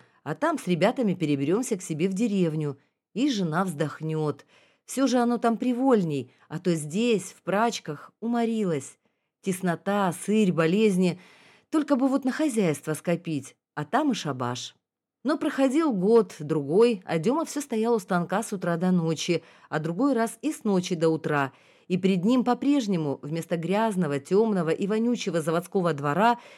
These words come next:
расстилался чистый, благоуханный простор деревенского поля. Дёма, одним словом, был ненадёжный человек среди коренного заводского населения. Он принадлежал к той особой, впрочем, у нас ещё довольно значительной группе рабочих,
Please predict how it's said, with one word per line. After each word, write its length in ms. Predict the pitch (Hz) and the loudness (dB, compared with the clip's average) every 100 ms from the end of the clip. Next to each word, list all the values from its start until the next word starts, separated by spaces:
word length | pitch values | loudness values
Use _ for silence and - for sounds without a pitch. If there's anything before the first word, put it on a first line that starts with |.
| - | -2
расстилался 720 | 233 247 - 294 302 294 226 185 | 0 0 2 4 4 4 0 -2
чистый, 520 | - 262 277 - 175 | -2 0 0 0 0
благоуханный 680 | 160 165 175 175 269 254 190 | 0 0 0 0 0 0 0
простор 560 | 185 185 - 214 202 - - | -2 -2 0 0 0 -8 -6
деревенского 720 | 180 240 214 196 - 175 165 | 0 2 2 0 -2 -4 -4
поля. 480 | - 156 143 135 - _ _ _ | 0 2 2 0 -6 _ _ _
Дёма, 380 | 160 190 311 269 | 0 2 6 6
одним 260 | 185 180 180 | 4 2 0
словом, 460 | 170 160 151 143 | 0 0 0 0
был 160 | 175 262 | 0 2
ненадёжный 680 | 262 277 285 262 214 170 156 | 4 4 4 4 4 2 -2
человек 480 | - 156 170 254 - | 0 0 2 0 -4
среди 320 | 175 165 170 | -6 -6 -2
коренного 480 | 160 160 190 233 190 | -2 0 0 0 0
заводского 500 | 175 160 - 160 156 | -2 -4 -4 -2 -2
населения. 720 | 147 - 160 147 151 143 - _ _ _ | -4 -4 -2 0 0 -4 -6 _ _ _
Он 220 | 254 320 | 0 2
принадлежал 640 | 262 226 170 175 160 220 185 | 2 0 2 0 0 0 -2
к 80 | |
той 180 | - 196 | 2 2
особой, 720 | - 151 - 208 247 185 170 - - | 2 -2 -2 2 4 4 2 -4 -14
впрочем, 420 | - 294 339 277 | -2 0 2 0
у 80 | 214 | 2
нас 220 | 247 277 | 0 0
ещё 400 | 240 - 247 - | -4 0 0 0
довольно 580 | 190 196 185 190 202 226 | 2 2 4 4 2 0
значительной 640 | 202 247 285 208 156 147 | 0 0 0 0 -2 -4
группе 300 | 147 147 143 | -4 -4 -2
рабочих, 500 | 139 185 277 180 - | -2 0 -2 -2 -10